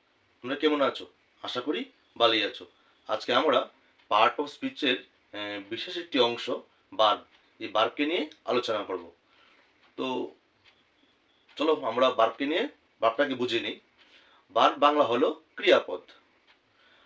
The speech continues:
আর যে কোনো ভাষায় ভার্ব বা ক্রিয়াপদের গুরুত্ব অপরিসীম, বিশেষ করে ইংরেজি ভাষায়। ইংরেজি কোনো সেন্টেন্সই হবে না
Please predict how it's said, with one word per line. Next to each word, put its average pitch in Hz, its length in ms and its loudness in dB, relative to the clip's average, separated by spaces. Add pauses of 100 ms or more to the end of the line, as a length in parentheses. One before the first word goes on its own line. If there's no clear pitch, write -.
(160)
আর 98 140 -18
যে 175 160 4
কোনো - 220 -4
ভাষায় 131 420 4 (500)
ভার্ব 127 260 4
বা 131 300 4 (240)
ক্রিয়াপদের 170 460 2
গুরুত্ব 151 500 -2 (180)
অপরিসীম, 135 520 -2 (460)
বিশেষ 220 320 -4
করে 320 340 -4
ইংরেজি 320 340 0
ভাষায়। 101 360 -4 (920)
ইংরেজি 190 300 -6
কোনো 233 160 -12
সেন্টেন্সই 202 520 -2
হবে 240 220 -2
না 262 160 -6